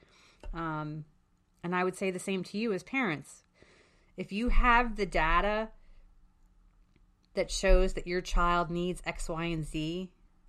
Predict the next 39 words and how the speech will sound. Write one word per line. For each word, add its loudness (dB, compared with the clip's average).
um, -12
I'm -2
not -2
saying 0
you're 0
necessarily 0
gonna -2
get -2
it -4
at, -4
at, -4
in -2
one 0
meeting, -2
but -2
if -6
you 0
have -2
the 2
data 2
to -6
support -4
something -6
big, -2
like -4
an -6
assistive -10
technology -6
device, -2
a -10
one-on-one -2
aid, -4
an -10
out-of-district -8
placement, -2
um, -6
things -2
like -4
that, 0